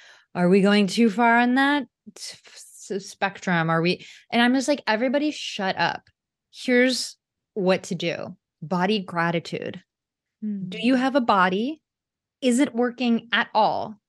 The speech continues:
Speaker 1: Are you alive in this moment? Are you able to breathe? Because if so, oh my God, you have a lot to be grateful for."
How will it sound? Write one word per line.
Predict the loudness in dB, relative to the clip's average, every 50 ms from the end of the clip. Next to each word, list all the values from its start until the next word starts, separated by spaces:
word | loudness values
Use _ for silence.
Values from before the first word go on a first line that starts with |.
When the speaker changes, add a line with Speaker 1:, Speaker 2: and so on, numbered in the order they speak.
| _ _ _ _ _ _
Speaker 1:
Are | -2 0 2
you | 2 4 4 4
alive | 4 2 2 0 2 2 2 2 0 0
in | -2 -2 -2
this | -4 -4 -6
moment? | -6 -6 -4 -4 -4 -4 -2
Are | -2 0
you | 0 0 -2 -2
able | -4 -2 -2 -2 -2 -2
to | -4 -6
breathe? | -4 -4 -2 -2 0 -2 -2 -4 -6 _
Because | -8 -6 -4 -4 -4 -4 -4 -4
if | -6 -4 -4 -6
so, | -6 -2 0 2 2 2 2 -2 -8 _ _ _
oh | -2 0 2 2 0 -2 -4 -8 _
my | -4 -2 0 0 0 -2 -4 -6 -10 _ -4
God, | -2 -2 0 -2 -2 -4 -8 -10 -16 _ _ _ _ _ _
you | -2 0 0
have | 0 0 -2
a | -2
lot | -2 -2 -4 -4
to | -6 -8
be | -8 -8
grateful | -6 -6 -8 -8 -8 -8 -10 -10
for." | -10 -10 -8 -8 -10 -10